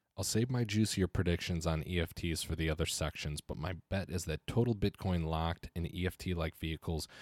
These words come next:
will remain less than ten percent of outstanding Bitcoin supply in the next five years. As other large institutions build positions, the smart ones will go for direct exposure and lower fees. To the extent we see more than ten percent of Bitcoin supply locked in E F T structures,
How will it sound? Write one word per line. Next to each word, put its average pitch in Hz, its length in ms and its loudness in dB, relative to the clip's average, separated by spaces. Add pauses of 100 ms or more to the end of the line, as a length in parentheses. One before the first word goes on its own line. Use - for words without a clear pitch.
(160)
will 92 180 2
remain 87 580 2
less 92 220 0
than 110 160 0
ten 107 220 -2
percent 85 420 0
of - 100 -4 (120)
outstanding 87 640 -2
Bitcoin 85 360 -4
supply 80 360 -6
in 80 80 -6
the 80 40 -6
next 78 220 -8
five 85 260 -4
years. 85 480 -8 (140)
As 95 220 2
other 139 240 10
large 117 500 10
institutions 104 720 4
build 95 300 2
positions, 87 540 0
the 82 100 -4
smart 104 400 0
ones 107 240 2
will 90 100 2
go 85 340 4
for 85 220 -2
direct 82 400 0
exposure 82 560 0
and 78 140 0
lower 80 240 0
fees. 80 480 -8 (300)
To 101 100 2
the 87 160 2
extent 113 400 2
we 104 100 4
see 95 240 0
more 92 240 4
than 85 200 -2
ten - 280 -2
percent 107 380 0
of 85 160 -4
Bitcoin 92 400 -2
supply 85 480 -2
locked 82 420 -2
in 87 140 -4
E 90 120 -4
F - 120 -6
T - 120 -8
structures, - 640 -2